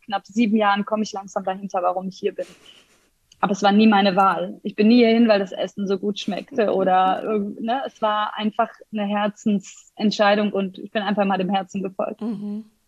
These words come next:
Speaker 1: Genau.
Speaker 2: Ja. Ja, Mensch, ich finde das super cool, weil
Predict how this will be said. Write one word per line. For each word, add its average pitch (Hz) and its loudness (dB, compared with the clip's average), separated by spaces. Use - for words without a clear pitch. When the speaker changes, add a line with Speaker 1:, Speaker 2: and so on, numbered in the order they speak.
Speaker 1:
Genau. 202 -2
Speaker 2:
Ja. 233 -12
Ja, 233 0
Mensch, 240 -6
ich 233 -10
finde 285 -4
das 262 -8
super 311 -4
cool, 294 0
weil 254 0